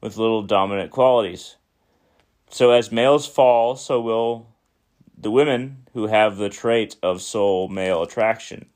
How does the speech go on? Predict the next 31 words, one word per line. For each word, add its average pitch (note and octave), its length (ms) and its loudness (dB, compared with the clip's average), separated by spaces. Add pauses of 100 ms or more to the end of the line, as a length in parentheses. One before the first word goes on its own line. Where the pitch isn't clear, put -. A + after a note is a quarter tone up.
(1040)
Along B2 300 4
the A#2 100 -4
way, A#2 480 2
and G2+ 200 -8
even A2 340 -6
now, G2+ 460 2
this G#2 180 -10
process A#2 640 -2
will A#2+ 340 0
and G#2 220 -4
does A#2 480 2 (260)
frustrate A2+ 640 -2
conservative G2+ 640 -6
values A2+ 580 0
in G2 120 -10
which G#2 300 -8 (480)
conserving B2+ 720 0
the G2+ 140 -2
old C3 240 4
way B2 400 2
of F#2+ 360 2
male A2 360 2
and G2+ 120 -6
female C3 360 -4
relationships G#2 680 -4
will B2 220 0
be A#2 180 -4
more B2 400 2
and G#2 140 -4
more A#2 220 0
difficult G#2+ 540 -8